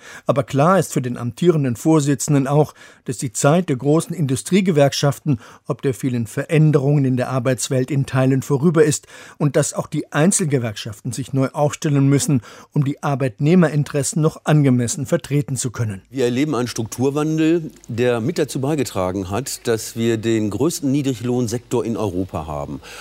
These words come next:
Speaker 2: Und das kann ein Gewerkschafter nicht gleichgültig sein, dass sieben Millionen Menschen unter zehn Euro zwanzig verdienen.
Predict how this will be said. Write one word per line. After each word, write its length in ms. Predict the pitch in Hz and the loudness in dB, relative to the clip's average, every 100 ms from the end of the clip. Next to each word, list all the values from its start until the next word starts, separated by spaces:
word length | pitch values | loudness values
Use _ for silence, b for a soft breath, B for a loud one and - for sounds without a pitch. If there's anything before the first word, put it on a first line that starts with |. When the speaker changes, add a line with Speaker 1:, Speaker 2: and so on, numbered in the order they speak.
| B | B
Speaker 2:
Und 180 | - 113 | -6 -2
das 200 | 139 - | -2 -4
kann 320 | - 180 196 | -4 -2 -2
ein 260 | 131 123 113 | -2 -2 0
Gewerkschafter 840 | 104 107 127 - 123 - 120 107 104 B B | 0 0 -4 -4 -4 -2 -2 -2 -4 B B
nicht 200 | 117 98 | -6 -4
gleichgültig 680 | 107 104 135 139 123 127 107 | -2 -2 -2 -2 -2 -4 -4
sein, 380 | 120 117 113 110 B B _ | 0 0 0 -4 B B _
dass 420 | - 110 - - | 0 0 -2 -6
sieben 420 | - 113 165 185 | -4 0 0 2
Millionen 460 | 175 143 135 131 113 | 4 4 4 4 4
Menschen 520 | 110 127 143 - 123 | 2 2 0 0 0
unter 480 | - 170 180 147 131 | 2 2 2 2 0
zehn 280 | - 135 135 | 0 0 0
Euro 500 | 113 113 107 95 92 | 2 2 4 2 0
zwanzig 720 | - - 110 135 147 - 123 | -2 -4 0 0 0 0 -4
verdienen. 580 | - 120 117 123 120 113 | -2 -2 2 2 2 0